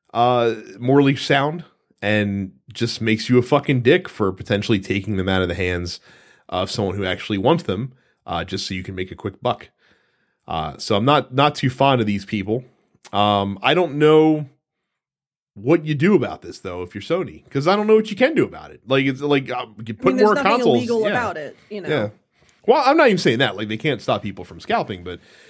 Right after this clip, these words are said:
Speaker 1: at the same time, like, you know, the only way around this is to make more consoles. And I'm sure they put out as many as they possibly fucking could
Speaker 2: Right.
Speaker 1: for the launch. And so we
Speaker 2: I mean,
Speaker 1: have
Speaker 2: it's,
Speaker 1: stuck
Speaker 2: it's
Speaker 1: to
Speaker 2: one of
Speaker 1: this.
Speaker 2: these things where it's like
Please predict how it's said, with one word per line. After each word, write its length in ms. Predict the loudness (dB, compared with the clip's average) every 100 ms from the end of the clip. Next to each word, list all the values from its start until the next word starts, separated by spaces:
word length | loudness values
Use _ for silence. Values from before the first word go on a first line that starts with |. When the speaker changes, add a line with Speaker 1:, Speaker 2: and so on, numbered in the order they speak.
| _ _ -2
Speaker 1:
at 100 | 0
the 80 | 4
same 220 | 4 4
time, 300 | 4 4 4
like, 240 | 0 -4 -8
you 80 | -4
know, 180 | -4 -4 -10 _ _ _ -20 _ _ _ -2
the 100 | 4
only 160 | 6
way 120 | 6 6
around 260 | 6 4 2
this 140 | -2
is 80 | -6
to 100 | -4
make 200 | -4 -2
more 100 | -6
consoles. 640 | -4 -6 -8 -16 -18 -18
And 320 | -12 -8 -8 -8
I'm 100 | -12
sure 220 | 0 4
they 140 | 4 4
put 140 | 4
out 160 | 2 2
as 80 |
many 220 | 0 0 0
as 100 | 0
they 140 | -2
possibly 400 | 0 0 0 -8
fucking 320 | -6 -6 -6
could 360 | -4 -4 -6 -14 _ _
Speaker 2:
Right. 380 | -6 -4 -6 -8
Speaker 1:
for 120 | -8
the 80 | -4
launch. 400 | -4 -6 -8 -14 _ _ _ _ _ _ _ _ _
And 160 | -8 -4
so 360 | 0 0 -2 -8 _ _ _ _ _ _ _ _ -20 -12
we 140 | 0
Speaker 2:
I 20 | 4
mean, 120 | 6
Speaker 1:
have 20 | 4
Speaker 2:
it's, 100 | 4
Speaker 1:
stuck 120 | 2
Speaker 2:
it's 100 | 2
Speaker 1:
to 40 | 4
Speaker 2:
one 100 | 4
of 60 |
Speaker 1:
this. 60 | 4
Speaker 2:
these 100 | 4
things 180 | 2 4
where 100 | 2
it's 120 | 4
like 140 | 0